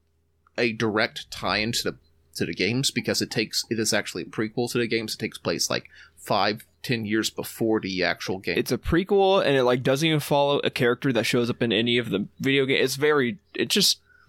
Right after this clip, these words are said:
Speaker 2: it's set in the era.
Speaker 1: Exactly, but it has the exact same l-, name and the exact same title, and it's actually really, really good. So maybe one of these days we'll do a big, like, more deep dive specifically into it. But, uh, if you haven't, pick up the omnibus. It's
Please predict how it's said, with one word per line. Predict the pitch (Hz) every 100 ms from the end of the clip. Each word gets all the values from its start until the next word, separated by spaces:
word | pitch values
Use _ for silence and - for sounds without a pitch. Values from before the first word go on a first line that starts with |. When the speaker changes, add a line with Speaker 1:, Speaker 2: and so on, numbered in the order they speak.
| -
Speaker 2:
it's | 160
set | - 220 -
in |
the | 135 78
era. | 110
Speaker 1:
Exactly, | - - 135 - - 78
but | 185 214
it |
has | 208 202
the | -
exact | 160 135 165 185
same | - 190 175 - -
l-, | 135 - -
name | 131 107 98
and | 98 101
the |
exact | 101 - 139 -
same | 139 127
title, | 107 90 82 - - - - -
and | 135
it's | 127 -
actually | 160 156 - 143
really, | 127 135 139
really | 120 127 113 104
good. | 104 69 -
So | - 117 92 92 - -
maybe | 147 165
one | 175
of | 170
these | 151
days | 156 139
we'll | 127
do | 120 117
a | 110
big, | - 117 107 107
like, | 87 - 113
more | 104 - -
deep | 139 113
dive | 120 107 -
specifically | - - - 117 - - 87 113
into | 131 151
it. | 151 - 120 -
But, | 139 120 - _ _ - -
uh, | 87 90
if | 113
you | 131
haven't, | 151 156 151 _ -
pick | 143 135
up | 107
the | 110
omnibus. | 80 78 92 - - -
It's | 92 - - -